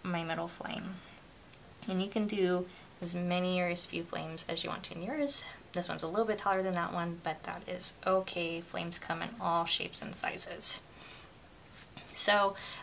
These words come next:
um, before we start to fill in our Immaculate Heart with color, um, I wanted to let you know that sometimes it can be helpful to use something called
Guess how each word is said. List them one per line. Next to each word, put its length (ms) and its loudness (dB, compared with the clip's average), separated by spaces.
um, 340 10
before 420 8
we 100 10
start 420 6
to 600 0
fill 400 6
in 440 6
our 640 8
Immaculate 580 4
Heart 460 6
with 360 2
color, 640 6
um, 240 8
I 80 6
wanted 380 6
to 100 2
let 180 8
you 100 6
know 440 4
that 380 10
sometimes 500 8
it 120 4
can 120 2
be 120 0
helpful 500 6
to 180 -2
use 260 4
something 600 2
called 380 6